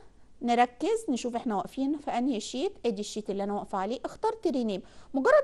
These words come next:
ما بختار رينيم بلاقيه اتحدد بلون مختلف بالشكل ده. انا ممكن امسح بزرار الديليت اللي على الكيبورد اهو مسحت، او ممكن ان انا اكتب على التحديد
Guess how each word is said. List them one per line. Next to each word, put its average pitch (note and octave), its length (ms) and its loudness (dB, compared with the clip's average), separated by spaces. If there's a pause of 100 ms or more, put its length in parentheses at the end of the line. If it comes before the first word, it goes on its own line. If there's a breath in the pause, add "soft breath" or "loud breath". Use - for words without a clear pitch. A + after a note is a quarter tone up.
ما D#4 60 4
بختار D#4+ 400 4
رينيم C#4 480 2 (360 loud breath)
بلاقيه A4+ 400 4
اتحدد C#4 560 0
بلون D#4+ 320 2
مختلف D4 360 0
بالشكل G#3+ 580 -4
ده. - 120 -12 (600 soft breath)
انا G#4 120 6 (140)
ممكن A4 340 0
امسح G4 340 4 (600)
بزرار B3+ 540 6
الديليت B3 460 0
اللي A#3+ 120 2
على A#3 140 2
الكيبورد C#4+ 540 2
اهو C#4 80 6
مسحت، C#4 600 0
او A4+ 380 0
ممكن G4 220 2
ان D4 140 2
انا F#4 140 0
اكتب C#4 340 -2
على C4+ 180 2
التحديد G#3+ 600 -2